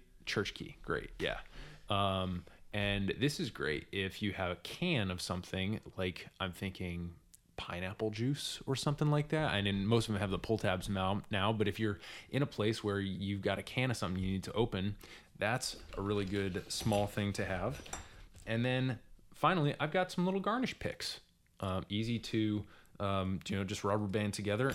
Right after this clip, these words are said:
and, and throw in there. And also a channel knife.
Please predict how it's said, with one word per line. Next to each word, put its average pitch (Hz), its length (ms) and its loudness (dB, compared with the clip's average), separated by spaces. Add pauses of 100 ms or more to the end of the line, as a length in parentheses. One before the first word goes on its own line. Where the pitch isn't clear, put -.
and, 98 240 0
and 101 140 -4
throw 110 240 2
in 117 80 4
there. 123 260 2
And 101 280 0 (240)
also 143 500 0 (100)
a 98 240 -4 (100)
channel 123 520 -2
knife. - 400 -12